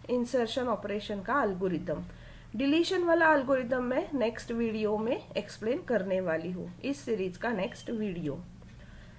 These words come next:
तो यहाँ पे मैं आपको in short explain कर लेती हूँ कि Insertion operation हमें कहाँ से start करना है। जैसे कि last slide में आपने देखा कि insertion operation सबसे पहले हमें ये check करना है Q full है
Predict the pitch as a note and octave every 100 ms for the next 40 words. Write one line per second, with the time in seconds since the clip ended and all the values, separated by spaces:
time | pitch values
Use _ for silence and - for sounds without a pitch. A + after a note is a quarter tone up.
0 | - - - E4 D#4+ D4 D4+ F4+ F4+ E4
1 | D4+ D#4 E4 E4 D4+ C4+ D4 C4+ - C4
2 | C#4+ D#4 B3+ A3+ G3+ A3 A3+ C4+ - -
3 | - B3 C4+ E4 - - - - - -
4 | - - - - C#4 C#4+ D4 D#4+ D#4+ D#4+
5 | C#4+ C4+ C#4 C#4 C4+ B3+ D#4+ A#3+ A3+ A3+
6 | A3 G#3 F3 - F#3+ F#3 F#3 F#3+ F#3+ -
7 | A3 A#3 A#3 D#4+ F4 C4 C4 - C#4 D4
8 | C4+ C4+ C#4 C4+ C4 B3 G#3 B3 A3+ G#3
9 | A#3 A#3 A#3+ A#3 B3 B3+ C#4 B3+ B3+ B3+
10 | B3 C#4 D#4+ - - - - B3+ - D4+
11 | D#4 D4+ D4 C#4 C4 C#4 C#4 A#3+ A#3 G#3+
12 | G#3+ B3 C#4 C4 C4+ C#4 C#4 C4+ B3+ B3